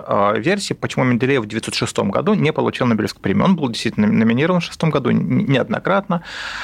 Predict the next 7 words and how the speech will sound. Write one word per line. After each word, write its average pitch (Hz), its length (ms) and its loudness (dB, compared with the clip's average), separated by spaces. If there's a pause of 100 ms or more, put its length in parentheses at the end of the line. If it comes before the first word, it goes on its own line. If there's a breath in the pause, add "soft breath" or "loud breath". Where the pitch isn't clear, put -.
(360 loud breath)
А, 117 320 2
но 156 520 2 (460 loud breath)
в 107 120 -4
девятьсот 139 300 0
шестом 156 280 -2
году 175 380 2
было 151 500 0